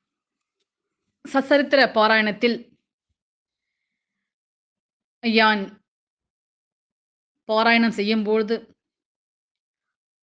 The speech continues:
அன்னை அவர்கள் சூட்சமமாக சில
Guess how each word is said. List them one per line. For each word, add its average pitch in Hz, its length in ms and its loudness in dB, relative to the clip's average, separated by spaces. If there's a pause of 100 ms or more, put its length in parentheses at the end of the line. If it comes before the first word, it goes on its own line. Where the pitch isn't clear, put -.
(340)
அன்னை 226 420 0
அவர்கள் 208 520 -4 (800)
சூட்சமமாக 226 960 -2 (960)
சில 214 640 -4